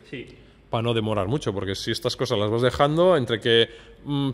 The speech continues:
Speaker 2: entre que te pones, que buscas, que miras,
Speaker 1: Sí.
Speaker 2: que es-, pasa el tiempo, pasa el tiempo y,
Speaker 1: Pues
Speaker 2: y ya está. Así que más o menos ya habéis visto que pierde un poquito de aceite, un poco de gasolina, que el contacto no va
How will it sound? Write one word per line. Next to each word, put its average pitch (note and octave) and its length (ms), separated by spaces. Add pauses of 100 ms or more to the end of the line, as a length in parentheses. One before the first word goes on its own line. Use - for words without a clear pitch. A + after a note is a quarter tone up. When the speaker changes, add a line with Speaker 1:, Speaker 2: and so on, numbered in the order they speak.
(120)
Speaker 2:
entre C3+ 200
que C3 80
te C3 100
pones, B2+ 380
que C#3+ 140
buscas, D#3 460
que B2+ 140
miras, B2+ 340
Speaker 1:
Sí. A2 80
Speaker 2:
que A2+ 320
es-, - 160 (120)
pasa A#2+ 220
el A2+ 80
tiempo, A#2+ 240
pasa B2 200
el A2+ 80
tiempo C#3 420
y, E2+ 360 (200)
Speaker 1:
Pues - 180
Speaker 2:
y G2 60
ya F#2+ 80
está. E2+ 240 (720)
Así - 180
que G#2 120
más B2 200
o B2+ 60
menos C#3 420
ya A#2+ 100
habéis G#2 120
visto F#2+ 240
que A2 100
pierde A2+ 140
un A2+ 80
poquito A#2 220
de A#2+ 60
aceite, D3+ 300
un C#3+ 80
poco A#2 200
de G#2+ 60
gasolina, C#3 600
que A#2+ 80
el G#2 80
contacto G#2+ 400
no A2+ 140
va C#3 360